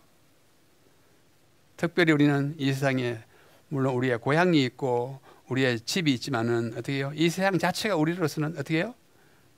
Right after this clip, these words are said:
나그네로 있을 때에 우리의 본향은 어디예요? 하늘나라예요. 여러분, 지금 사는 집이 편안하고 좋고 화려하고 살만하다고 거기에 영원히 살 것처럼 생각하지 마세요.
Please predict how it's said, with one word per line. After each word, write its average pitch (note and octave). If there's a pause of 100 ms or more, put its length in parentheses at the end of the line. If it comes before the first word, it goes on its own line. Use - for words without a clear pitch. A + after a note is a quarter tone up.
나그네로 D3
있을 B2
때에 - (960)
우리의 D3
본향은 F3+
어디예요? E3+ (720)
하늘나라예요. - (800)
여러분, A#2
지금 G#3
사는 G3
집이 E3+ (800)
편안하고 D#3 (220)
좋고 C#3 (140)
화려하고 C3
살만하다고 B2 (340)
거기에 D#3+ (240)
영원히 G3+
살 F#3+
것처럼 G#3
생각하지 G3+
마세요. C#3